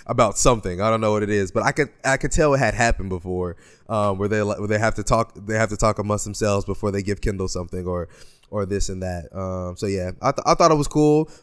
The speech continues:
but I could tell was, I could also tell was the calm before the storm, because the show doesn't work like that. They just don't get to be, be merry, and then that's the end of the T V show. I could definitely feel there was something else coming, and there was, there was something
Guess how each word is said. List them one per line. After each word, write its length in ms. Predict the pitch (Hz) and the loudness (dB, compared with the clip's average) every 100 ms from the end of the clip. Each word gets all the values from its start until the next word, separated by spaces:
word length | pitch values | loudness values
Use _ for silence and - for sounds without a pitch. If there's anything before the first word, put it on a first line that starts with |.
| - | 0
but 80 | 147 | 4
I 100 | 147 | 4
could 160 | 170 | 2
tell 340 | - 170 180 165 | 2 4 6 4
was, 460 | 147 131 120 - - _ _ _ _ _ _ _ _ _ | 2 0 -2 -10 -16 _ _ _ _ _ _ _ _ _
I 60 | - | -2
could 100 | 160 | 6
also 260 | 147 170 190 | 6 6 6
tell 240 | 180 165 | 6 8
was 140 | 156 | 6
the 60 | 123 | 4
calm 280 | - 131 123 | 4 4 4
before 240 | 117 120 | 2 2
the 100 | 107 | 2
storm, 440 | 104 107 95 85 82 - - | 0 -2 -2 -4 -8 -16 -6
because 280 | - 175 139 | 0 4 4
the 60 | 131 | 2
show 280 | - 139 | 4 4
doesn't 220 | 123 110 101 | 4 2 0
work 160 | 95 | -2
like 180 | 90 82 | -2 -6
that. 220 | 82 80 | -8 -8
They 100 | - | -6
just 140 | 123 135 | -4 0
don't 140 | 131 | 2
get 140 | 117 117 | 2 0
to 100 | 110 | -2
be, 360 | 104 104 98 - - _ - | -2 -6 -8 -14 -20 _ -4
be 160 | 120 131 | 0 2
merry, 520 | 117 104 92 85 - - - | 0 -2 -2 -4 -10 -16 -10
and 200 | 113 113 | -6 0
then 180 | 113 107 | 0 0
that's 220 | 104 101 | 0 -2
the 120 | - | -6
end 200 | 101 110 | -8 -6
of 80 | 101 | -6
the 80 | 87 | -4
T 140 | - | -4
V 120 | 98 95 | -4 -6
show. 300 | 90 80 80 - _ - | -10 -12 -14 -20 _ 0
I 100 | 131 | 0
could 220 | 135 104 | 2 2
definitely 380 | 95 117 104 101 | 4 4 2 -2
feel 240 | 95 104 | 0 0
there 100 | 95 | 0
was 120 | 92 - | -2 -2
something 280 | 98 104 | -4 -4
else 120 | 98 95 | -6 -2
coming, 340 | 110 113 117 | -2 -2 -2
and 160 | 104 95 | -4 -4
there 80 | |
was, 300 | 92 - - - | -4 -6 -8 -8
there 120 | 104 | -8
was 140 | 104 101 | -6 -2
something 640 | - 120 107 113 104 104 | 0 -2 -2 -8 -8 -12